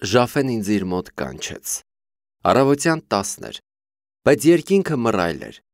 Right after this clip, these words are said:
և կլինիկայում դեռևս վառվում էր էլեկտրական լույսը։ Վաղորդյան խավար լույսին խառնվելով, այն թվում էր հիվանդագին կերպով վառ։ Ժաֆեն նստած էր մենակ իր ընդարձակ առանձնասենյակում։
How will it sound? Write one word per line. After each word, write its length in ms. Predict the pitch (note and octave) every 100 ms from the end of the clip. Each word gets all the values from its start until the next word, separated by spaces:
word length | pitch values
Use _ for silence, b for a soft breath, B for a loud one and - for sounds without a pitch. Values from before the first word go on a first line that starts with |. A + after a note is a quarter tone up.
| _
և 180 | G2+ A#2
կլինիկայում 800 | - C#3 F3 F3+ D#3+ E3 E3 E3+ -
դեռևս 500 | A2+ A#2+ A#2+ A#2+ B2+
վառվում 460 | F#2 F#2 E2+ G#2 A2+
էր 160 | G#2 -
էլեկտրական 760 | G2 F2+ - E2 D#2 D#2+ D2
լույսը։ 420 | C#2+ C2+ - - - _ _ _ _ _ _ _ _ _ _ _ -
Վաղորդյան 520 | A2 C3+ C#3 F#3 G3
խավար 460 | - D3 D#3 E3
լույսին 420 | D3 C#3 - D3+ C#3+
խառնվելով, 680 | A#2+ A2+ A#2+ A#2+ D3+ E3 - _ _ _
այն 200 | B2 D3+
թվում 320 | C#3 B2 D#3 B2
էր 100 | F#2
հիվանդագին 760 | A2 A#2 A2+ G#2+ G2+ A2 D3
կերպով 580 | C3+ A#2 G2+ F#2 G2 G2
վառ։ 380 | - C2+ G#1+ - _ _ _ _ _ _ _ _ _ _ _ -
Ժաֆեն 560 | E2 G#2+ G#2+ C3+ C3+ A#2
նստած 380 | G#2+ - A#2+ A#2
էր 140 | G2+
մենակ 540 | F#2+ G2 F#2+ G#2 F2+ D2
իր 140 | C#2+ -
ընդարձակ 720 | E2+ E2 - D#2 - G#2+ -
առանձնասենյակում։ 1120 | D2+ D2+ D2 E2 D2+ D#2+ D#2+ D#2+ D2+ - A#1